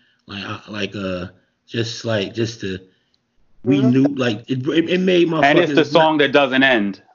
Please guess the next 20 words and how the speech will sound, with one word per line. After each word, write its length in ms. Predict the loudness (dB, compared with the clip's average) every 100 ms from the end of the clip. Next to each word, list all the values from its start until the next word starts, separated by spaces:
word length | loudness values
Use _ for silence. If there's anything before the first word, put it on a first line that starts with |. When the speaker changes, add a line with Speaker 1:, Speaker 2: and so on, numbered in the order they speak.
| _
Speaker 3:
It's 160 | -4 0
still 260 | 2 2
Speaker 1:
Yeah. 40 | 4
Speaker 3:
going. 380 | 2 2 0 0
I 20 |
mean, 240 | 2 2
he's, 200 | 2 2
he's 280 | 2 2 0
about 280 | 0 0 0
to 40 |
go 140 | -4 -6
to 120 | -8
jail 380 | -8 -6 -4 -6
again 320 | -8 -8 -8
for 120 | -12
this 160 | -18 -20
shit. 200 | -20 -16
Like, 180 | -12 -10
it's 120 | -8
not, 300 | -6 -6